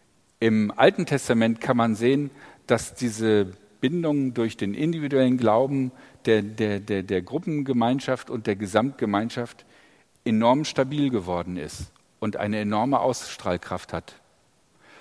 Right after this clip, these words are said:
Man kann sich über die Politik Israels, äh, streiten und überlegen, ist das richtig oder ist das nicht?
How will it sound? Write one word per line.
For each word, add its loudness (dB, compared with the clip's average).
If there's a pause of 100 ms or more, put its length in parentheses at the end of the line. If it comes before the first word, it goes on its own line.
(260)
Man 2
kann 2
sich -4
über 2
die -2
Politik -4
Israels, 2
äh, 0
streiten 0
und -2
überlegen, 0
ist -6
das -6
richtig -8
oder 0
ist -4
das -6
nicht? -4